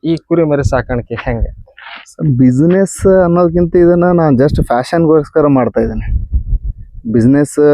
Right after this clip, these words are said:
Speaker 2: ನಾನು ಬೇರೆ ಬೇರೆ ಸಾಕಷ್ಟು ಬಿಸಿನೆಸ್ ಇದ್ರು ಇದು ನನಗೊಂದು ಪ್ಯಾಷನ್ ಮಾಡ್ಬೇಕಂತೇಳಿ.
Speaker 1: ಹ್ಮ್.
Speaker 2: ಅಲ್ಲಿ ನಮ್ಮೂರಲ್ಲಿ ಮಾಡ್ಬೇಕಂದ್ವಿ, ಅಲ್ಲಿ ಡಸ್ಟ್ ಭಾಳ ಆಗೋದಕ್ಕೆ
Speaker 1: ಹ್ಮ್.
Speaker 2: ಇದು ಇಂಪ್ರೂವ್ಮೆಂಟ್ ಆಗಲ್ಲ ಅನ್ನೋ ಒಂದು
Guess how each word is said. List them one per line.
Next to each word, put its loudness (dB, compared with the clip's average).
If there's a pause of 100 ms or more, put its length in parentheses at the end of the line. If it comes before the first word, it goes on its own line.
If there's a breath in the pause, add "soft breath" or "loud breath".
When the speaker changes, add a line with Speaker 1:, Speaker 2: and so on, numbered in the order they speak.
(260)
Speaker 2:
ನಾನು 0
ಬೇರೆ 0
ಬೇರೆ 2
ಸಾಕಷ್ಟು -4
ಬಿಸಿನೆಸ್ 0
ಇದ್ರು 0 (300)
ಇದು 0
ನನಗೊಂದು 2
ಪ್ಯಾಷನ್ -2
ಮಾಡ್ಬೇಕಂತೇಳಿ. 0
Speaker 1:
ಹ್ಮ್. -10
Speaker 2:
ಅಲ್ಲಿ 0
ನಮ್ಮೂರಲ್ಲಿ 2
ಮಾಡ್ಬೇಕಂದ್ವಿ, 2
ಅಲ್ಲಿ 0
ಡಸ್ಟ್ -2
ಭಾಳ 0
ಆಗೋದಕ್ಕೆ -4
Speaker 1:
ಹ್ಮ್. -6 (420)
Speaker 2:
ಇದು 2
ಇಂಪ್ರೂವ್ಮೆಂಟ್ 2
ಆಗಲ್ಲ 2
ಅನ್ನೋ 4
ಒಂದು 0